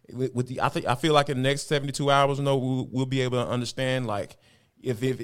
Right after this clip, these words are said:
if it's anything that can come further from that fifteen day I L de-, um, um, designation. But,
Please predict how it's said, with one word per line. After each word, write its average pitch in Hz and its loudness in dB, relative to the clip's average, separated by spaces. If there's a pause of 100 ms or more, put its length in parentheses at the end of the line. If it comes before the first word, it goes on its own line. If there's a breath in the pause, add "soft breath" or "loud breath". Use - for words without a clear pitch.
if 127 -6
it's 117 -6
anything 139 -4
that 120 0
can 107 -12
come 113 -2
further 175 4
from 185 -4
that 185 0
fifteen 196 -6
day 190 -2
I 185 0
L 185 0
de-, 165 -4
um, 139 -2
um, 113 -2 (160)
designation. 160 2 (640)
But, 113 2